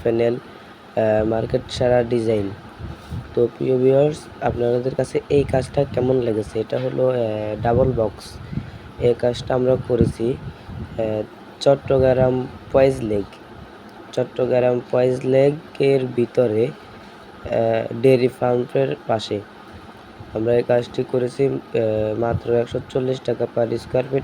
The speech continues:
এবং <coughs> আমরা বাংলাদেশের প্রত্যেকটা জেলায়, প্রত্যেকটা ডিস্ট্রিক্ট, প্রত্যেকটা অঞ্চল,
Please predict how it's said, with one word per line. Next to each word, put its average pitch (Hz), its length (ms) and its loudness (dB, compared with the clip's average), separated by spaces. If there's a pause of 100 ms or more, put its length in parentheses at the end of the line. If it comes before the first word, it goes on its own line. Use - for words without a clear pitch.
এবং 113 340 2 (760)
<coughs> - 300 4 (1500)
আমরা 117 260 4
বাংলাদেশের 113 880 2
প্রত্যেকটা 127 760 -2
জেলায়, 123 340 0 (100)
প্রত্যেকটা 123 680 -4 (100)
ডিস্ট্রিক্ট, 120 400 -4 (120)
প্রত্যেকটা 127 640 -2
অঞ্চল, 123 420 -2